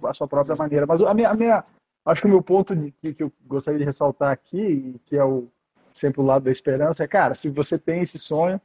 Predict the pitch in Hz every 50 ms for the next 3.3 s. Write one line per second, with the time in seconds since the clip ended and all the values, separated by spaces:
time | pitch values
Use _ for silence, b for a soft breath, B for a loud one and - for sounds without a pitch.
0 | b b b _ _ _ _ _ 170 180 226 254 - 262 247 226 202 180 185 208
1 | 226 202 - 165 156 - - 170 160 147 - 156 143 - 165 170 170 165 156 156
2 | 160 156 - 147 139 143 139 - 156 151 156 151 - 147 135 127 123 135 143 160
3 | 160 151 - _ - 127